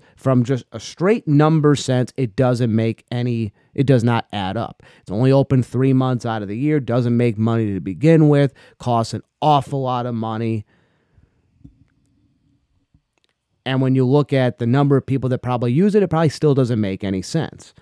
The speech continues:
fiscally. But quality of life, things that you cannot put a quantitative value on, still are very important for a community.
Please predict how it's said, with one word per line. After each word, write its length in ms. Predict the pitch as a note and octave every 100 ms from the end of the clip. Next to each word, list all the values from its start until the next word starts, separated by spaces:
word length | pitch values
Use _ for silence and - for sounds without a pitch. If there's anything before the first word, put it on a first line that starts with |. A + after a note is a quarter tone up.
| _ _ _ _ _ _ _ _ _
fiscally. 760 | _ - E3+ - G#2+ E2+ - _ _ _ _ _ _ _
But 460 | G#2+ A#2+ C#3+ - _ _ _ _ _ _ _ _ _
quality 580 | - A#2 B2+ C3+ C3+
of 160 | C3+ A#2+
life, 520 | B2+ C3 F#2 - _ _ _
things 440 | _ - C#3+ D#3+ D3+
that 120 | D3+
you 220 | D3 D3+
cannot 500 | - C#3+ C#3+ C3+ -
put 460 | - - F3+ B2+ - _ _ _ _
a 80 | C#3
quantitative 960 | - - B2+ C3+ C3+ - B2 B2+ B2+
value 540 | G#2 A#2+ C3+ C#3+ A#2 F2+
on, 400 | E2 D2 F2+ G#2+ _ _
still 880 | _ - - - F3 A#3 C#3 F#2 A2+ -
are 160 | C3+
very 400 | A2 C3+ D3+ D#3+
important 540 | D#3+ - A2+ A#2+ A#2 G2+
for 300 | - G#2 A#2
a 120 | B2
community. 640 | - B2+ D#3+ G3+ A#2+ G1+